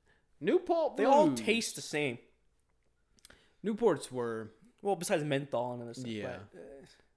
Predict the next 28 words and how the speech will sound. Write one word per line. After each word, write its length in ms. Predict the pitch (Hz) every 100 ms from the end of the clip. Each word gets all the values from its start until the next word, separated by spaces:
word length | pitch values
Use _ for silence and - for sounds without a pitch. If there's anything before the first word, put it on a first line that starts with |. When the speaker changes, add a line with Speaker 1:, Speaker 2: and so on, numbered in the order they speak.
| _
Speaker 1:
Yeah, 160 | - 156
they 120 | 170
are 160 | 156 113
kind 240 | - 98
of 60 | 90
the 60 | 90
same. 360 | - 92 87 _ _ _ _ _ _ _ _
But 180 | 139 135
get, 340 | 220 220 -
get 180 | 185 226
yourself 320 | - - 147
a 60 | 107
bag 400 | 95 107 107 92
of 80 | -
tobacco. 600 | 98 90 78 - - - _ _ -
Speaker 2:
Yeah. 200 | 117 113 _
Speaker 1:
And 120 | 107 101
smoke 400 | - 107 85 -
it. 100 | - _ _
Speaker 2:
Or 80 | 175
grow 400 | 135 127 131 175
it. 180 | - - _ _ _ -
Speaker 1:
Grow 380 | - 127 139 120
it 240 | 92 - - - _
in 100 | -
Speaker 2:
Don't 40 | 160
Speaker 1:
your 80 |
closet. 560 | 147 143 123 117 117